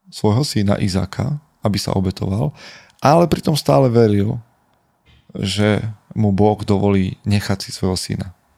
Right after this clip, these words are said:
Takže, len aby som to nejak tak zhrnul, že čo vlastne hovorí tento Soren Kierkegaard o ideálnom mužovi. Podľa neho ideálny muž prijíma šťastie, ktoré možno nájsť v, tu na, tu na zemi,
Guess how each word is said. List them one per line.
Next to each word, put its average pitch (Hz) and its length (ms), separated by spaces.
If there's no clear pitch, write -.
Takže, 101 360
len 107 160
aby 98 160
som 95 160
to 95 140
nejak 95 180
tak - 160
zhrnul, 110 400
že 92 240
čo 101 160
vlastne 98 320
hovorí 95 280
tento 101 280
Soren 98 520
Kierkegaard 110 640
o 104 220
ideálnom 107 360
mužovi. 110 460
Podľa 107 320
neho 104 360
ideálny 120 440
muž 107 280
prijíma 117 340
šťastie, - 600
ktoré 110 220
možno 107 320
nájsť 101 520
v, 92 160
tu 127 120
na, 107 120
tu - 320
na 107 100
zemi, 95 340